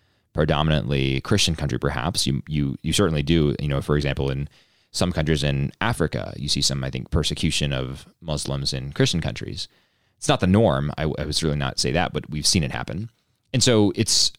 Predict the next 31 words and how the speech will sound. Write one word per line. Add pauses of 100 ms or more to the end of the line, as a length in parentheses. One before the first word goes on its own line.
also
the
case
that
when
you
are
a,
you
are
a
religious
minority,
you
experience
some
persecution
from (260)
the,
I
mean, (200)
Christians
in
the
Middle
East
know
this
as
well. (480)
Um,